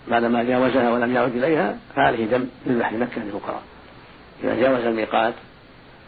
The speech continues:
بأن أتى من المدينة وجاوز ميقات المدينة وأحرم من جدة مثلا فإنه يحرم، فإن عليه دما من بحر مكة للفقراء والمحاويل. وهكذا لو أتى من الشام أو مصر ولم يحرم إلا من جدة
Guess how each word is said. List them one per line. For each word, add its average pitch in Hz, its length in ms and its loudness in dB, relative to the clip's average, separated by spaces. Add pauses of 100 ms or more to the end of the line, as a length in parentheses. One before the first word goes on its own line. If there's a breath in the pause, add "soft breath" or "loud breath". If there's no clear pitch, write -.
(120)
بأن 101 280 -2 (960)
أتى 143 200 2
من 120 120 2
المدينة 117 420 2
وجاوز 120 280 2
ميقات 120 300 0
المدينة 107 480 -2
وأحرم 113 320 2
من 117 120 0
جدة 120 240 0
مثلا 117 360 0 (720 loud breath)
فإنه 139 320 6
يحرم، 120 220 0
فإن 139 240 4
عليه 120 260 2
دما 131 220 2
من 160 280 0
بحر 107 140 -4
مكة 113 440 -2
للفقراء 104 320 -4
والمحاويل. 95 440 -2 (160)
وهكذا 127 500 2 (640 loud breath)
لو 120 160 4
أتى 117 220 0
من 110 220 0
الشام 120 220 0
أو 104 160 -2
مصر 123 220 0
ولم 123 240 2
يحرم 120 180 0
إلا 120 120 2
من 113 120 -2
جدة 131 320 -2